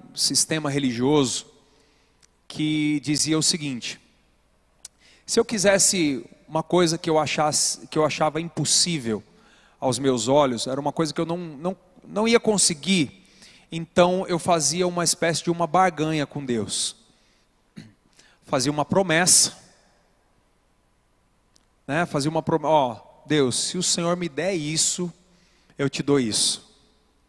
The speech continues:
Quando eu me converti,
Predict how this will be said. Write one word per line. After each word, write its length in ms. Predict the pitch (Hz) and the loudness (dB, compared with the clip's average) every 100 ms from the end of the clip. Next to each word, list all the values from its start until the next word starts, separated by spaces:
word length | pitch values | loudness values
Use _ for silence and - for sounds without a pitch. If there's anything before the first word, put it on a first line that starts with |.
| _ _ _ _ _ _ _ _ _ _ _ _ _ _ _ _ _ _ _ _ _ _ _ _ _ _ - | _ _ _ _ _ _ _ _ _ _ _ _ _ _ _ _ _ _ _ _ _ _ _ _ _ _ 0
Quando 160 | 233 | 2
eu 60 | 254 | 4
me 80 | 220 | 2
converti, 720 | 185 156 135 - - 143 | 2 6 4 4 -2 -2